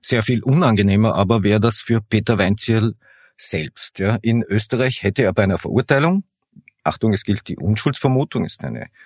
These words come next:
sehr theoretische Betrachtung, hätte er bei einer Verurteilung keine zehn Jahre zu erwarten, eher wohl weniger. In den U S A sind es aber bis zu siebzig Jahre Gefängnisstrafe, die da drohen.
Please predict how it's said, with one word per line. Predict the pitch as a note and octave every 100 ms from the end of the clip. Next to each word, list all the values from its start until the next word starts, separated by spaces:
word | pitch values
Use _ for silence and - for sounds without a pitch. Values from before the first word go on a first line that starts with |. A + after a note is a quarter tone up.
| _
sehr | - D#2+
theoretische | D#2 C#2+ A2 D3 D3+
Betrachtung, | D3 A#2 A#2 - A2
hätte | G2+ G#2
er |
bei | G2+
einer |
Verurteilung | A2+ G2 G#2+ G#2+ G2+
keine | - F#2 E2+
zehn | - F#2 F#2+
Jahre | D2 F2 A2 G#2+ - - - - -
zu | - A#2
erwarten, | G#2 F2 D#2+ G#2+ E2
eher | G2 F2+ _ _ -
wohl | F2+ F#2 F#2
weniger. | E2+ G2 G#2+ B2+ A#2+
In | A#2
den | A#2+
U | A#2+
S | A2+
A | E2+ G#2+
sind | A2+ G#2+
es | G2+
aber | G#2+
bis | G#2+ G#2+
zu | -
siebzig | - - A2 - G#2+ B2
Jahre | - C3 D2+ - - _
Gefängnisstrafe, | - - F2 F2+ - - A1+ - E2 E2+ _ _ _ _ _
die | - G2+ F#2
da | F2
drohen. | F#2+ E2+ E2 D#2